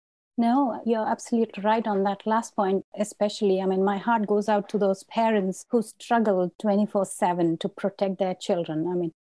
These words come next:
ninety percent of parents want the best for their children. There might be odd few who might be the kind of source of harm for a child,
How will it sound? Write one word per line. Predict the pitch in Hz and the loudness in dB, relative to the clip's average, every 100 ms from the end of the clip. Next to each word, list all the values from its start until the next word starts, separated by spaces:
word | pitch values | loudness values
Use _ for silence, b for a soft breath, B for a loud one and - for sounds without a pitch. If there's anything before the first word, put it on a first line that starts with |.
| _ _ | _ _
ninety | 220 240 240 233 | 0 2 2 0
percent | 214 - 226 196 | -6 -2 0 0
of | 185 - | -4 -2
parents | 214 202 180 175 - | 0 2 2 0 0
want | 208 190 196 | 0 2 0
the | |
best | 190 190 - - - | 0 -2 -4 -14 -4
for | 202 | -2
their | 185 190 | 0 -2
children. | - 214 185 175 | 0 2 4 2
There | 185 | 4
might | 214 214 190 | 4 2 2
be | 202 202 - | 2 2 2
odd | 196 190 | -2 -2
few | - 208 185 165 | 0 2 2 2
who | 202 180 | 0 0
might | 180 170 | -2 -2
be | 190 185 - | 0 0 -4
the | |
kind | - 196 | -2 0
of | 185 | 0
source | - 202 190 - | 0 0 0 -4
of | - | -10
harm | - 202 196 | -4 -2 -2
for | 175 | -2
a | 180 | -6
child, | - 277 226 180 | -2 -2 0 0